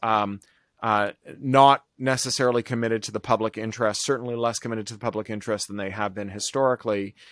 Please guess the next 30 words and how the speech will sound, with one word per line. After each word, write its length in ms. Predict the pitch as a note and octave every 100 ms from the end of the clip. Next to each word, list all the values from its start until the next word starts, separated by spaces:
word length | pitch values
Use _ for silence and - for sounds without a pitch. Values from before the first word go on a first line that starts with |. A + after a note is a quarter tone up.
| - -
Uh, 280 | - A#2 A#2 -
and 180 | C#3
to 100 | C#3
the 80 | C#3+
extent 320 | C#3+ - D#3
that 120 | D#3 D3
they 120 | C3
really 340 | C3 D#3 D#3
do 220 | A#2+ C#3+
want 200 | D3 C3+
to 60 | B2+
do 180 | A#2+ A#2+
good, 460 | A#2+ F#3 A#2+ A2+ - _ _ -
they're 220 | C#3+ C3+
hampered 520 | B2 C#3+ C#3 C3+ A#2+
by 180 | A2+ A2
the 120 | A2
fact 280 | G#2+ A2 G#2+
that 160 | A2 -
they're, 360 | G#2+ G#2 G2
that 220 | G#2+ A2+ G#2+
they're 180 | G#2+
having 320 | G#2 A2+ G#2+ G#2+
all 200 | A2 A2+
of 120 | G2+
their, 420 | G#2+ G2+ G2+ -
uh, 260 | G#2+ G2+ F#2+
cream 420 | - C3 B2 A#2+
skimmed 420 | - A#2+ A2 G#2
off 420 | A2+ A2 G#2 -